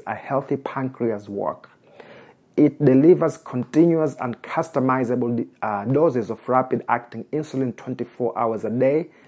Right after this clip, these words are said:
to match your body's needs. The pump provides insulin to your body in two ways. Uh, basal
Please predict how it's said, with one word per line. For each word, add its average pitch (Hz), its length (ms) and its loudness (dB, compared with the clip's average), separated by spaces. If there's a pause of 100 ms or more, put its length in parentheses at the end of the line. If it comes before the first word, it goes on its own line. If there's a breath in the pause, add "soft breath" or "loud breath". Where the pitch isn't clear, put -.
(200 soft breath)
to - 120 -10
match 127 380 -4
your 110 120 -4
body's 107 440 -2
needs. 113 360 -6
The 107 140 -10
pump - 540 -8
provides 123 540 0 (120)
insulin 147 460 -6
to - 80 -18
your 120 100 -6
body 120 300 -2
in 104 160 -10
two - 160 -6
ways. - 480 -4 (400 loud breath)
Uh, 110 200 0
basal 160 720 2